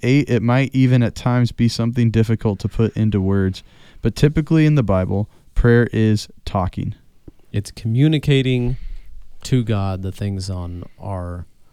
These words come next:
Speaker 2: heart. But prayer is also, uh, maybe a little bit, like, theologically, right? We pray, as he mentions in Romans eight,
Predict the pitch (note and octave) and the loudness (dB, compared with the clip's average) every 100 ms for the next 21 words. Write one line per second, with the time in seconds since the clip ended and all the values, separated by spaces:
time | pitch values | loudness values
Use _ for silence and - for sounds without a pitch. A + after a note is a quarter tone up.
0 | _ - - - F#2+ E2+ A2+ A2+ - C#3 | _ -20 -12 -6 -2 2 2 2 0 0
1 | C3+ B2+ A2+ G2 - - - - - - | 2 0 0 -4 -8 -12 -16 -18 -10 -4
2 | - - - A2+ A2+ - G#2+ G2 F#2+ F#2 | -4 -4 -6 -4 -4 -4 -4 -4 -4 -4
3 | F2 F2 - C#3 B2+ A#2+ A#2+ A#2 A2+ G#2 | -6 -6 -2 0 2 -2 -2 -4 -4 -6
4 | G2 - C3 A#2 G2+ G2+ A2 B2 C3+ D3 | -10 -8 -6 -4 -4 -6 -6 -8 -4 -4
5 | E3+ F3 - B2+ C3 A2+ A2 - - A#2+ | -6 -8 -6 -4 -4 -4 -4 -4 -4 -2
6 | A2+ A2 A2 G#2+ F#2 G#2 A#2+ A2+ A#2+ A#2 | -2 -4 -4 -6 -8 -8 -6 -4 -6 -6
7 | G#2 A2 G2+ G#2+ G2 - G#2+ D3+ | -8 -6 -6 -6 -6 -6 -8 -8